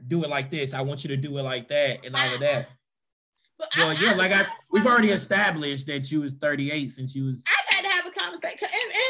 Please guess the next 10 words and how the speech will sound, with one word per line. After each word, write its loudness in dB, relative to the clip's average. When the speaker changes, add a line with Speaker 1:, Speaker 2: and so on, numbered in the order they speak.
Speaker 2:
and -14
first -4
of -14
all, -6
sex -6
is -14
a -8
very, -6
<clears throat> -18
um, -12